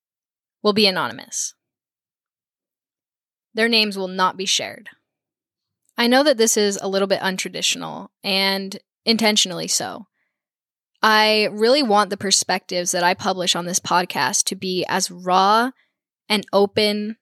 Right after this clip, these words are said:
and honest and vulnerable as possible. And I think that that's going to be best achieved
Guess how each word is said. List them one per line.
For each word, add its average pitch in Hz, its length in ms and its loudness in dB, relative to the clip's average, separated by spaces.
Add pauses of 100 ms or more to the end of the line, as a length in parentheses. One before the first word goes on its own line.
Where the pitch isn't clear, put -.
(840)
and 196 160 -8 (120)
honest 208 760 0 (540)
and 202 200 -2
vulnerable 180 840 0
as 180 180 -2
possible. 165 640 -6 (920)
And 214 100 4
I 208 60 2
think 226 220 0
that 214 120 0
that's 185 240 2
going 196 200 -2
to 190 60 -8
be 190 120 -2
best 185 280 -2
achieved 185 540 -4